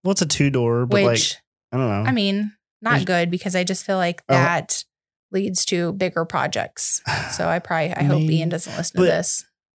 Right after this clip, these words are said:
Speaker 1: I think what the only thing bigger than you guys is what, an X P? Is that right? There's a,
Speaker 2: Hmm.
Speaker 1: there's one that's bigger, that's a bigger version. It has, like, the bigger control arms and the bigger tires and all that stuff.
Speaker 2: It might be.
Speaker 1: Yep.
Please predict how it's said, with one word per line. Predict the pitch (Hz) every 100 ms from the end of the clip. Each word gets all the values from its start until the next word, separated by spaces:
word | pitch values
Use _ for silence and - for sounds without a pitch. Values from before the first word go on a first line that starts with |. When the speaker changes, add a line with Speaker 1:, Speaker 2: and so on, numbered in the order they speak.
| -
Speaker 1:
I | 156
think | 240 240
what | 196 175
the | 147
only | 185
thing | 190 190
bigger | 151 170
than | 143 135
you |
guys | 165 147
is | 113
what, | 120 113
an |
X | 104 123 -
P? | - 131 165 185 143 _ -
Is | 139
that | 139 131
right? | 135 151 214 156 _ _ _ _ _ _ _ - _ _ _ _ _ _ _ _ _ 147
There's | 165 175 156
a, | 131 123
Speaker 2:
Hmm. | 127
Speaker 1:
there's | 160 165
one | 190 233
that's | 175 135
bigger, | 117 127 120 117
that's | 117 123
a |
bigger | 107 113 127 120
version. | 101 113 107 110
It | 110
has, | 117 113
like, | 107 104
the | 113
bigger | 147 147 131
control | 117 - 165 160
arms | 147 143 139 117
and |
the | 107
bigger | - 101
tires | - 135 127 123 117 107
and | 104
all | 101
that | 107 110
stuff. | - 107 107 277
Speaker 2:
It |
might | 190 190 185
be. | 170 151 156 175 180
Speaker 1:
Yep. | 123 107 104